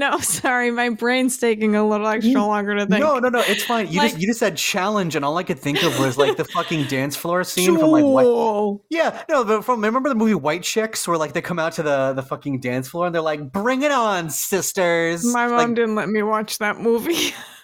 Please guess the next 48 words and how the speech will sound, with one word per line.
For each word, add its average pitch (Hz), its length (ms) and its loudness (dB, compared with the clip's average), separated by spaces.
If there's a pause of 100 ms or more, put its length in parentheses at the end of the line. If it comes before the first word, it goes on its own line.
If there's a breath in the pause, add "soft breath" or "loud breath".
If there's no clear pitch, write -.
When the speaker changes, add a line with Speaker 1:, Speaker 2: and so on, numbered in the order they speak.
(260)
Speaker 1:
<laughs> - 560 -20
Speaker 2:
Sam, 127 360 -8
add 131 220 -6
this, 156 240 -14
add 135 240 -6
White 131 200 -4
Chicks - 340 -12
to 117 80 -12
your 110 120 -6
list 107 360 -12
of 101 120 -16
things 107 440 -12
to 110 100 -14
watch, 95 420 -10
like, 92 140 -10
right 95 420 -10
now. 90 220 -10
That's 101 180 -12
so 113 280 -6
fucking 104 500 -8
funny. 95 460 -10 (520)
Speaker 1:
Absolutely. 196 920 0 (100)
Speaker 2:
It's - 140 -8
a - 60 -2
Wayne's 104 180 -4
Speaker 1:
But 320 100 -2
Speaker 2:
Brother. 415 80 0
Speaker 1:
no, 453 120 2
Speaker 2:
Okay, 403 100 2
Speaker 1:
they 370 80 4
used 392 160 0
Speaker 2:
yeah, 392 60 4
go - 40 2
Speaker 1:
to, 170 80 4
Speaker 2:
ahead. - 160 -6
Speaker 1:
they 381 140 0
used 427 240 2
to 440 80 0
challenge 349 480 0
us 359 300 0
to, 294 340 -2
uh, 240 100 0
like, 247 260 -2
I, 170 300 -4
I 262 120 -2
guess 294 200 -2
not 311 160 0
chal-, 220 320 -2